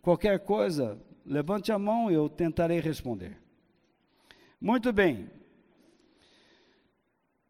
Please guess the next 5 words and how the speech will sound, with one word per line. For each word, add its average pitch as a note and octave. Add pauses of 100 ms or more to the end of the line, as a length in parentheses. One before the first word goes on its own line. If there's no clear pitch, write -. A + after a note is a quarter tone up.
(440)
O A#3
diabo C#4
não A#3+
pode D3+ (320)
governar E3+